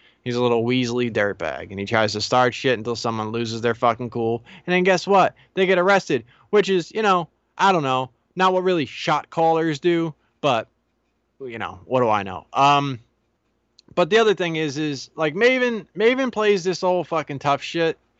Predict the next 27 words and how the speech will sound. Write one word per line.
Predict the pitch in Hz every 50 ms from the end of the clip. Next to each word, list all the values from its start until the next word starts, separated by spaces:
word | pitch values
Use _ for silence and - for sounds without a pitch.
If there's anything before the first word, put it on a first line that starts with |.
| _ _ _ _ _ - - _ -
And | 160 175
Maven | 196 196 185 185 180
does, | 170 165 160 156 143 139
uh, | 147 139 131 127 123
the | 120 120
jujitsu | 117 123 139 139 127 123 143 139 123 - - 139 131 131 135 131
and | 127 123
all | 117 120 120 120
of | 123 123
this. | 123 123 120 -
So | - - 147 147
I | 147 156
believe | 160 170 196 196 202 196 185 160
that | 160 147 135
he | 139 139
could | 131 131 104
fight. | - 87 110 120 117 110 127 - -
I | 92 107
believe | 110 117 131 143 143 131
he, | 127 127 123 101
he's | 98 123 123 113 117
trained | - 110 117 127 127 120
in | 117 113 110
some | 104 110 107 104 95
fighting | - 120 127 139 139 120 110 107
and | 101 98
stuff. | - - 117 107 110 120